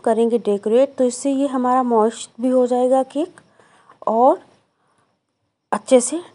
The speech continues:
डेकोरेट भी हो जाएगा। एक बात और गाइस, हमने बिस्किट से बनाया है इसलिए हमने चीनी का ऐड नहीं किया है। आपको अगर अधिक मीठा पसंद है तो आप जिसमें दो से तीन स्पून चीनी भी ऐड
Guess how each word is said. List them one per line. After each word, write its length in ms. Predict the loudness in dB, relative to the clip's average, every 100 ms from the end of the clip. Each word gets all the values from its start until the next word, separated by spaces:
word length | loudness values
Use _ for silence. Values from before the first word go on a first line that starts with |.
| -14
डेकोरेट 360 | -4 -2 0 0
भी 140 | -2
हो 100 | -2
जाएगा। 240 | 2 2 4
एक 160 | 4
बात 180 | 4 2
और 140 | 0 2
गाइस, 420 | 2 2 -2 -14 -20 _ -6
हमने 180 | -2 0
बिस्किट 380 | -2 -4 -8 -2
से 120 | 0
बनाया 300 | 0 -2 -2
है 60 | -4
इसलिए 260 | -6 -4
हमने 160 | -2 -4
चीनी 320 | -2 -2 -2
का 180 | -2 2
ऐड 200 | 2 2
नहीं 260 | -2 -2 -4
किया 220 | -2 -2
है। 160 | -2 -6 _ _ _ _ _ _ 0
आपको 300 | 2 6 6
अगर 140 | 6
अधिक 280 | 4 2 -2
मीठा 300 | -2 0 0
पसंद 400 | 0 -2 0 0
है 80 | 0
तो 120 | 2
आप 180 | 2 2
जिसमें 360 | -2 -6 -4 -2
दो 180 | 2 2
से 120 | 2 -4
तीन 240 | -2 -4
स्पून 340 | -4 -2 0 0 -6 -20 _ _
चीनी 300 | -4 0 2
भी 220 | 0 -4 -4
ऐड 220 | 2 2